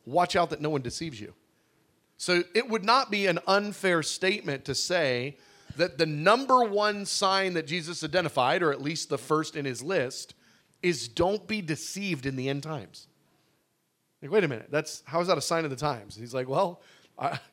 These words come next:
it will actually be a sign because many will be deceived." <clears throat> You'll be able to identify <clears throat> many being deceived in those days. And he says, "I'm exhorting you to not be deceived."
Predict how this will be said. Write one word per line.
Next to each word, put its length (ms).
it 140
will 160
actually 420
be 180
a 60
sign 320
because 280
many 380
will 180
be 180
deceived." 600
<clears throat> 380
You'll 180
be 180
able 240
to 160
identify 840
<clears throat> 360
many 380
being 360
deceived 560
in 80
those 180
days. 520
And 80
he 60
says, 220
"I'm 160
exhorting 500
you 220
to 120
not 440
be 120
deceived." 640